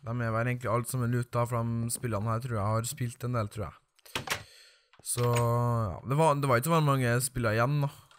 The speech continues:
Det var ikke det. Men, eh, jeg tror de her er ganske gode. Skal vi se, han er sikkert bra armor også.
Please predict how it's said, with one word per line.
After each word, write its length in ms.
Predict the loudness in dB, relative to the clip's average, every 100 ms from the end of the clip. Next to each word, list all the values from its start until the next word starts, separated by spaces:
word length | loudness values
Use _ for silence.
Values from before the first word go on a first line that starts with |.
| _ -8
Det 120 | -2
var 120 | -2 -2
ikke 180 | -4
det. 60 | -6 -8 _ -12
Men, 240 | -8 -6 -2
eh, 220 | 0 0
jeg 300 | 0 -2 -4
tror 140 | -4 -4
de 160 | -2 -2
her 160 | 0
er 100 | 0
ganske 240 | -2 -2 -2
gode. 160 | -2
Skal 100 | -2
vi 60 | 0
se, 120 | 2
han 80 | 2
er 160 | 2 0
sikkert 220 | 0 2
bra 140 | 2 2
armor 240 | 2 0
også. 300 | 0 _